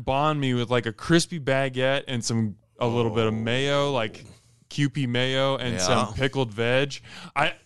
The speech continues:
Speaker 1: again, I'm not, like, holding your feet to the fire on that.
Speaker 2: Mm-hmm.
Speaker 1: I don't know if it's
Speaker 2: Well, they're burning right now.
Speaker 1: Oh, <laughs> I, I don't wanna, like, put anything on your plate that you don't wanna do, but that's just an idea. I'm putting it out in the ether, and if I
Speaker 2: Uh-huh.
Speaker 1: see it on social media in a couple weeks,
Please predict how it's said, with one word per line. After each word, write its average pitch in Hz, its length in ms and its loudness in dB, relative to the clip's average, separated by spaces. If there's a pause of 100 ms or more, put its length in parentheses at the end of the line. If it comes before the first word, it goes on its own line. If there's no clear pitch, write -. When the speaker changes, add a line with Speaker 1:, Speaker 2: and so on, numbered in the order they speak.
(180)
Speaker 1:
again, 160 400 0
I'm 151 200 -2
not, 180 200 0
like, 165 200 0
holding 175 300 0
your 165 100 2
feet 180 260 -4
to 151 80 -2
the 127 100 -2
fire 185 340 0
on 208 180 4
that. 226 180 2
Speaker 2:
Mm-hmm. 135 80 0
Speaker 1:
I 135 40 2
don't 143 160 2
know 143 180 2
if 131 120 -4
it's 123 80 -4
Speaker 2:
Well, 117 80 0
they're 131 140 2
burning 117 320 4
right 87 200 -2
now. 90 140 -2 (120)
Speaker 1:
Oh, 175 160 2
<laughs> - 200 -4
I, 254 1200 0
I 156 120 0
don't 190 160 0
wanna, 175 180 0
like, 156 360 -2 (280)
put 180 200 0
anything 165 420 0
on 147 140 2
your 131 100 0
plate 143 300 0
that 127 160 -4
you 123 60 -10
don't 135 200 0
wanna 127 180 0
do, 135 240 0
but 147 280 -2
that's 151 220 0
just 208 200 0
an 180 80 -2
idea. 160 500 2
I'm 170 200 0
putting 208 280 -2
it 175 120 2
out 170 200 2
in 160 60 -8
the 143 220 -2
ether, 269 280 -2
and 156 180 0
if 90 60 2
I 127 180 2
Speaker 2:
Uh-huh. 123 180 2
Speaker 1:
see 160 200 2
it - 160 -4
on 139 300 0
social 147 340 0
media 160 260 0
in 175 60 0
a 170 60 -2
couple 180 240 -2
weeks, - 520 0